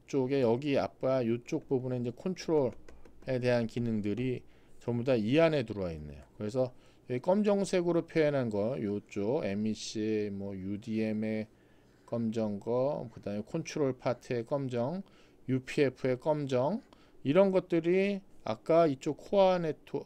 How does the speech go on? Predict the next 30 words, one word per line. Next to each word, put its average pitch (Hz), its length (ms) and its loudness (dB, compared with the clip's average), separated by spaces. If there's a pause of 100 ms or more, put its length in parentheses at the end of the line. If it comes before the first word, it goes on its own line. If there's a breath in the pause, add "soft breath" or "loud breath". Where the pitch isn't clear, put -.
아, 113 220 0
이쪽 113 200 -6
기업 190 320 6
네트워크에 123 560 -2
있었던 104 440 -6
파트가 147 600 -2
있고요. 123 480 -2 (520 loud breath)
여기 135 120 0
보면 143 220 2
N 123 100 2
three 151 340 2
터널에 160 500 0 (760)
대한 123 220 0
거 123 100 -2
검정하고 120 1040 0 (100)
파란색, 160 640 0 (500 soft breath)
어, 98 480 -4
N 110 120 -4
three 127 260 -2
터널 123 440 -2
원, 117 240 -2
투로 131 260 -2
나눠서 104 480 -2
가지고 95 280 -8
이렇게 - 260 -12
나눠지는 90 560 -8
것을 85 300 -12
보실 90 280 -10
수가 92 200 -10
있습니다. 80 460 -12